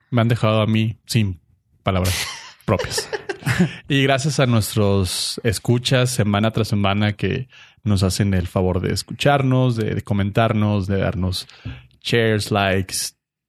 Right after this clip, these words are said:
y rayarnos la madre. O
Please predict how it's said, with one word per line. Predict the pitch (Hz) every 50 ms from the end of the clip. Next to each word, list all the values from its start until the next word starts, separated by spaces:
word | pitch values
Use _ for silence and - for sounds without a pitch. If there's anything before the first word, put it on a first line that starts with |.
| _ _
y | - - 104 95 95 95 98 - - - _ _ _ _ _ _ _ _ _ _ _ _ _ _
rayarnos | - 110 107 98 92 101 107 104 101 110 104 101 98 104
la | 101 -
madre. | - 160 165 156 147 143 151 147 147 147 147 147 - - - - - - - _ _ _ _ _
O | - - - - 269 254 247 240 233 226 220 214 _